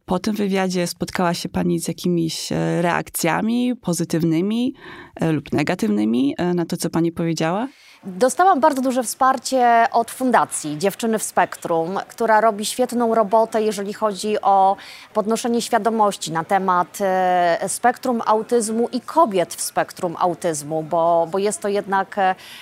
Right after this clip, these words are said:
Speaker 2: e, rzecz, e, nadal, e, e, mało dyskutowana. Napisały, że jestem jedną z nich, e, napisały, że, e, że mają swoją reprezentantkę w Parlamencie Europejskim i było to dla mnie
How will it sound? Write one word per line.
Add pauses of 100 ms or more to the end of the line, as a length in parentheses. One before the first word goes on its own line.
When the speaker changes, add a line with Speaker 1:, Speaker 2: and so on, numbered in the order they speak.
(100)
Speaker 2:
e,
rzecz,
e,
nadal,
e, (880)
e,
mało
dyskutowana. (420)
Napisały,
że
jestem
jedną
z
nich,
e,
napisały,
że, (500)
e, (460)
że
mają
swoją
reprezentantkę
w
Parlamencie
Europejskim
i
było
to
dla
mnie